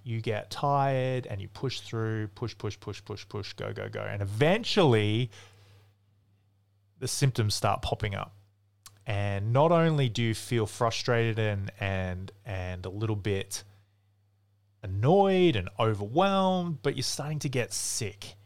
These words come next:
and sore, and the stress starts to come in, and the situation you find yourself in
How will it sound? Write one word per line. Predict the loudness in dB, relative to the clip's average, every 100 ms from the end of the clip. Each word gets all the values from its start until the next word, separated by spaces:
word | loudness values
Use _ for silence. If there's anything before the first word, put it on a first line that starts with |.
| _
and | -2 0 0
sore, | -2 -4 2 4 4 0 -2
and | 0 0 0
the | -2
stress | -2 -4 0 2 2 0 -4 -4 -6 -10 _ -8
starts | -2 0 -2 -4
to | -6
come | -2 -2
in, | -2
and | -4
the | -4
situation | -4 -2 2 2 0
you | -4
find | 0 2 4 2
yourself | 0 2 2 0
in | -2 0 0